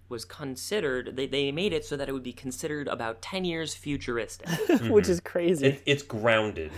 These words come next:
Speaker 1: Yeah, it, it's, it's ground-, it's sorta like the Spider-Man paradigm where, uh, you use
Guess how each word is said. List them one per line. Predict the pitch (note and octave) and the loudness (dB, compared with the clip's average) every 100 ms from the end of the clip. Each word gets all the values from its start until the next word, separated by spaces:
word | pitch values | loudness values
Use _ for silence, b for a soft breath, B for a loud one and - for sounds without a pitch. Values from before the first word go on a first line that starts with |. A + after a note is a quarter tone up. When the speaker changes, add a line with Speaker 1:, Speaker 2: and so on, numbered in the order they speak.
| F2 | -8
Speaker 1:
Yeah, | E3+ F3 D#3 - | -2 2 2 4
it, | E3+ - | 4 4
it's, | F3 - | 0 -2
it's | E3 - | -6 -2
ground-, | F3+ F#3 - | 2 2 2
it's | D#3+ | -2
sorta | - F3 | 0 0
like | E3 D3+ | -2 -4
the | |
Spider-Man | C3+ - C3 B2 A2+ G#2+ | -6 0 0 0 -4 -6
paradigm | A2+ G#2+ G#2 G#2+ G#2+ | -4 -4 -4 -6 -8
where, | A2 A2 G#2+ | -6 -4 -2
uh, | A2 A2 | -4 -4
you | A2 A#2 | -6 -6
use | C3 C3+ D#3 D3 | -8 -6 -6 -8